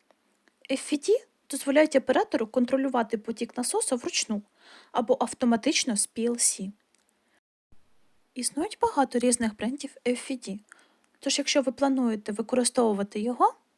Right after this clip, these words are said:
не забудьте провести дослідження. Сподіваюся, що це відео допомогло вам зрозуміти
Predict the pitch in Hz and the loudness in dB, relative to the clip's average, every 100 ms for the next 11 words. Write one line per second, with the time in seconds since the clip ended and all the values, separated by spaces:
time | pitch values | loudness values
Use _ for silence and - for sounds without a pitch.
0 | _ 240 359 508 - 254 - 208 214 277 | _ 0 4 2 2 0 0 -2 0 0
1 | - 302 262 - 202 196 - 208 - _ | 0 0 2 0 0 -2 -8 -10 -12 _
2 | _ _ _ - _ _ - - 269 247 | _ _ _ -20 _ _ -10 -4 -4 -2
3 | 233 330 381 - 202 - - 247 247 254 | -2 -2 -2 -4 -8 -8 -2 0 0 2
4 | - 233 202 269 320 330 330 254 202 196 | 0 0 0 0 2 0 2 0 0 -2
5 | 208 202 202 277 - | -2 0 0 0 0